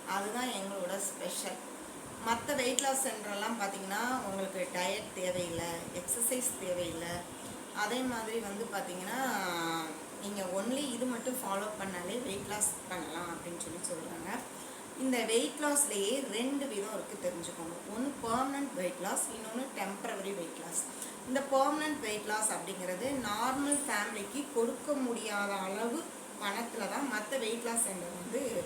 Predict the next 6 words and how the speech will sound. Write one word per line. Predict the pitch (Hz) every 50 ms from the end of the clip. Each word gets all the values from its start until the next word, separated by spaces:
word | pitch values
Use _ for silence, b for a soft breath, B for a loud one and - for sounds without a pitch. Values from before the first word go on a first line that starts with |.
| 170 175
பணம் | 180 180 185 185 175
வாங்கிட்டு | 175 180 175 170 - -
இருக்காங்க. | - - - - - - 220 - - B B B B B B - - 190
But | 233 285 269 -
நம்ம | 269 247 233 220 240 269 294 330 320
வந்து | 277 233 277 247 247 320